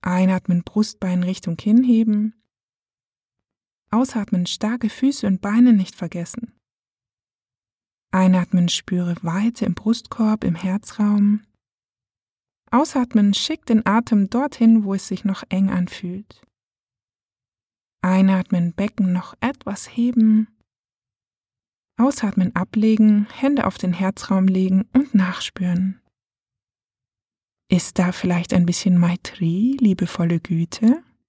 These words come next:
in Form von Weite, Raum und Wohlgefühl? Komm in deine zweite Schulterbrücke, gerne wieder mit Roboterarmen, dann ist die Rückenmuskulatur schon in Vorspannung und du hängst weniger durch.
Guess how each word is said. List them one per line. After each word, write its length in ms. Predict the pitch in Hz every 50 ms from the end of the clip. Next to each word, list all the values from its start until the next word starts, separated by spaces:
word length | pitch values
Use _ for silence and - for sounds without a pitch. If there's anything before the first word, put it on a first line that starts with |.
| _ _ _ _ _ _
in 140 | - 175 175
Form 280 | - - 185 175 180 175
von 240 | - 180 170 165
Weite, 720 | 175 160 160 165 165 165 - - - 240 254 285 311 277 240 208
Raum 600 | 165 170 170 170 160 165 180 208 226 262 - - _ _ _ _ _ _
und 200 | - 180 160 -
Wohlgefühl? 640 | 170 160 156 160 - 196 - - - 262 277 330 349 381 _ _ _ _ _ _ _ _ _ _ _ _ _ _ _ _ _ _ _ _ _ _ _ _ _ _ _ _ _ _ _ _ _ _ _ _ _ _ _ _ _ _ _ _ _ _ _ _ _ _ _ _ _ _ _ _ _ _ _ _ _ _ _ _
Komm 180 | - - 269 320
in 80 | 339 311
deine 260 | 285 269 269 269 262
zweite 480 | - - - 214 202 226 247 240 240
Schulterbrücke, 920 | 226 - - 190 185 - 202 180 - - - 180 - - 180 170 180 190 240 - -
gerne 400 | - 196 202 220 226 233 233 214
wieder 160 | 196 185 185
mit 240 | 180 175 - - -
Roboterarmen, 800 | 196 214 240 240 247 - - 208 - - 196 208 208 214 214 214
dann 160 | 202 185 -
ist 220 | 214 214 - -
die 60 | 214 202
Rückenmuskulatur 920 | 208 240 240 - 233 220 220 - - - 208 196 196 190 - - 208 202
schon 220 | - - 196 180
in 120 | 180 185
Vorspannung 800 | 190 - - 208 190 214 220 - - - 196 190 190 196 196 -
und 160 | 190 190 -
du 20 | 202
hängst 420 | 185 196 190 190 190 - - -
weniger 380 | 196 190 190 190 196 202 202 190
durch. 680 | - - 185 170 185 196 202 - - _ _ _